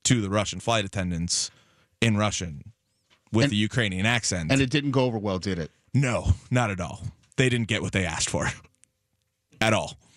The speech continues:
Speaker 2: Was it just, it, was it contempt or is it dismissiveness, which there's a difference?
Speaker 1: I think it was more just dismissiveness, but it was also a
Speaker 2: Like, your Russian's not good enough?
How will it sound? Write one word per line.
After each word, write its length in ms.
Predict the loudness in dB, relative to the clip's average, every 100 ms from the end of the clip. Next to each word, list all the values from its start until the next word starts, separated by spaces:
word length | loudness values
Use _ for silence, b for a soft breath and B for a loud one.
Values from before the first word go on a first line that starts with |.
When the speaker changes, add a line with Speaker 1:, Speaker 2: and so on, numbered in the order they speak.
| b b _ _ _ _ _ _ _ _ _ _ _ _
Speaker 2:
Was 300 | 4 4 4
it 120 | 2
just, 320 | 2 2 2 -2
it, 260 | -2 -2 0
was 220 | 2 2
it 140 | 0
contempt 1000 | 0 0 0 2 0 4 4 2 -2 -16 -18 _ _ _ _ _ _ _ _ _ _ 0
or 140 | 2
is 100 | 2
it 100 | -2
dismissiveness, 1040 | 0 0 0 2 2 2 -2 -2 -4 -2 -4 -2
which 260 | -6 -6 -10 _
there's 200 | 2 2
a 60 | 2
difference? 560 | 0 -2 -6 -16 -20 -20 _ _ _
Speaker 1:
I 120 | -2
think 440 | -2 0 2 2 2
it 60 |
was 180 | 0 2
more 200 | 2 2
just 500 | 0 0 0 2 0 -4 _ -20 -20 _ _ _ _ 0
dismissiveness, 1040 | 2 2 2 2 2 2 0 0 -4 -6 -12 _ _
but 140 | 0 2
it 60 |
was 200 | 0 2
also 480 | 2 2 2 2 2
a 80 | 0
Speaker 2:
Like, 320 | 0 0 2
your 100 | 2
Russian's 440 | 4 2 2 0 2
not 240 | 0 0
good 180 | 0 2
enough? 560 | 2 2 0 -4 -16